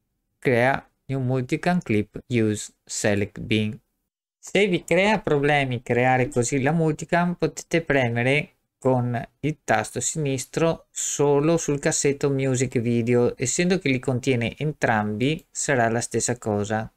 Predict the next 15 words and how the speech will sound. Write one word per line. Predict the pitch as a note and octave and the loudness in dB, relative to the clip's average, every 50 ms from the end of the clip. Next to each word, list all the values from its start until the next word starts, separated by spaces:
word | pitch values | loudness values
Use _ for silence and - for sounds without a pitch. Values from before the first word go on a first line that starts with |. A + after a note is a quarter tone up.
| _ | _
Create | _ - - A2+ A#2 A#2 A2 G#2+ G#2 G2+ - - - D#3 E3+ G3+ A#3+ - _ _ _ _ _ _ _ _ _ _ _ _ | _ -4 0 2 2 4 4 2 2 0 -2 -4 -2 0 0 0 0 -4 _ _ _ _ _ _ _ _ _ _ _ _
e | - A#2+ | -2 -2
scrivete | A#2 - - - E3+ D#3 B2+ A#2+ A2+ - - C3 C3+ - - - _ | -2 0 0 0 2 4 4 2 2 0 0 0 0 -2 -4 -10 _
Miserable | - A#2+ A#2+ A#2 A#2 A2+ A2 A2+ A#2 B2+ B2+ A2+ - - _ _ _ _ _ _ - A#2+ G#2+ G#2 G2+ G2 G2 G2 F#2+ - - G2+ G2+ G2+ - - - _ _ _ _ _ _ _ _ _ _ _ | -8 -6 -6 -6 -6 -6 -4 -4 -2 -2 -2 -2 -4 -8 _ _ _ _ _ _ -6 -4 -2 -2 -2 -2 -4 -4 -6 -6 -4 -4 -4 -4 -6 -12 -18 _ _ _ _ _ _ _ _ _ _ _
Girl, | - G2+ G2+ G#2+ G#2 F#2+ F2+ - - - _ _ _ _ _ _ | -2 0 2 2 2 2 0 -2 -6 -12 _ _ _ _ _ _
stessi | - - - - - B2+ A#2+ - - - - A2 G2+ | -14 -14 -6 -2 0 0 2 2 0 0 0 -2 0
dati | A2 B2 A#2+ A#2 A2 - - | 2 2 2 2 0 -2 -4
di | G#2 C3+ D3+ | -4 -4 -2
prima, | - C3 A2+ G#2+ G#2 G#2+ B2+ D3 D3 - _ _ _ _ _ _ _ _ _ | -2 0 0 0 0 0 -2 -4 -4 -6 _ _ _ _ _ _ _ _ _
create, | - - B2 A#2+ A2 G2 F#2 F#2 F2+ - - - - - _ _ _ _ _ _ _ _ _ _ _ - | -6 -2 0 2 2 2 0 -2 -2 -2 -2 -2 -2 -4 _ _ _ _ _ _ _ _ _ _ _ 0
ed | - D#3+ D#3 | 0 2 4
ecco | C#3+ A2+ - - D#3+ D3 | 2 2 2 0 -2 -2
quindi | - - B2 A2+ A2 A2 A2 A#2+ B2+ C#3 C#3+ C#3 - _ _ _ | 0 0 -2 0 0 0 0 2 2 2 0 -2 -6 _ _ _
la | - B2+ C#3 D3 | -2 0 2 2
nostra | C#3 A2+ G#2 G2+ G2+ G2 - - - G#2+ G#2+ G#2 G#2+ F#2+ F2+ - | 2 2 2 0 0 -4 -6 -4 0 2 2 2 2 0 -2 -8